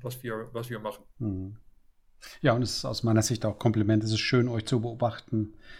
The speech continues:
Speaker 2: wie sich das Ganze entwickelt. Und ich denke, Schritt für Schritt skaliert das in Dimensionen, die noch sehr, sehr spannend werden können.
Speaker 1: Ja, und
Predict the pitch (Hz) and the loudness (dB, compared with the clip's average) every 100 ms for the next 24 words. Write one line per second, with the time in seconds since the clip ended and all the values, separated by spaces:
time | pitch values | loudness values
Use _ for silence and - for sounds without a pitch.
0 | - - 113 107 113 - 117 107 110 95 | -20 0 2 4 2 6 6 6 4 2
1 | 110 113 104 98 101 101 98 - 101 101 | -2 -2 -2 -6 -8 -6 -8 -10 -8 -6
2 | 104 90 113 - 104 - 101 - - _ | -6 -4 -4 -2 -4 -4 -8 -10 -20 _
3 | - - - - - - - 110 110 110 | -20 -20 -20 -16 -8 -4 2 4 4 4
4 | 107 - 117 101 101 98 - 101 101 98 | 0 0 0 0 2 2 0 -2 -2 -2
5 | 92 104 98 92 - - 104 - 117 101 | -4 -6 -8 -10 -10 -8 -2 0 2 0
6 | 95 - - 95 92 - - 104 - 98 | -2 -8 -8 -8 -10 -12 -12 -12 -10 -12
7 | 110 - _ - _ _ _ _ - - | -12 -16 _ -20 _ _ _ _ -20 -20
8 | - - 104 - - _ - 139 143 127 | -20 -14 -14 -14 -20 _ -10 -8 -8 -10